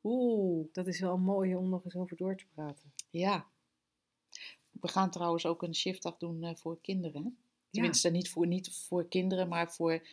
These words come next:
Speaker 1: voor ouders en opvoeders en begeleiders en, en professionals.
Speaker 2: Ja, wat je met die drie principes kan in het begeleiden van kinderen.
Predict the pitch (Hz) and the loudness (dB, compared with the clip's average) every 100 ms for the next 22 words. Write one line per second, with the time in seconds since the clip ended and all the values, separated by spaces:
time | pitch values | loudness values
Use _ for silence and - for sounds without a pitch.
0 | - - 190 - 185 185 175 - 170 - | -20 2 4 6 6 6 4 2 0 -2
1 | 190 - 175 170 - 165 160 - 175 170 | -4 -4 -4 -2 -2 -4 -6 -4 -2 0
2 | 170 170 - 165 160 156 - 165 156 - | 0 0 0 -2 -4 -6 -6 -6 -8 -10
3 | 151 - 175 165 160 147 - - 196 175 | -10 -2 0 0 -2 -4 -4 -2 2 4
4 | 175 190 196 185 190 180 202 180 180 - | 4 4 4 4 2 0 -2 -4 -4 -2
5 | 226 196 - 196 190 190 196 170 170 165 | -2 -4 -2 0 0 0 2 0 -2 -6
6 | 170 165 165 147 147 - 175 160 | -2 -2 -2 -6 -8 -6 -4 -4